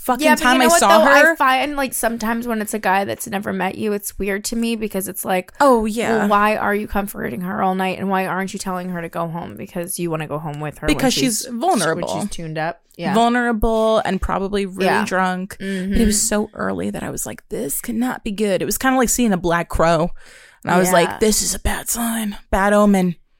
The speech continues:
Speaker 2: Yep.
Speaker 1: Ended up being, like, a fun night besides, like, whatever the fuck was going on that I don't really understand.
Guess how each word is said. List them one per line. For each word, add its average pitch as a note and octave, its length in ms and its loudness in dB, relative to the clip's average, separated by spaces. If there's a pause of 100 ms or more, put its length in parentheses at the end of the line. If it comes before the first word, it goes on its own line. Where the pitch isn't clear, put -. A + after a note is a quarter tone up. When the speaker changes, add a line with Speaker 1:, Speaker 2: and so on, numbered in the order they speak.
Speaker 2:
Yep. F3+ 220 -4 (140)
Speaker 1:
Ended A4+ 260 2
up C#4+ 140 2
being, A3 340 4
like, G3 160 0
a F#3+ 60 0
fun F#3 260 2
night G#3 460 0
besides, E3+ 480 0
like, D#3 380 -2 (420)
whatever D#3 340 -2
the D#3 60 -6
fuck - 160 -6
was - 100 0
going - 200 -6
on - 180 -8
that - 120 -8
I C#3 80 -4
don't - 100 -8
really - 140 -8
understand. - 480 -8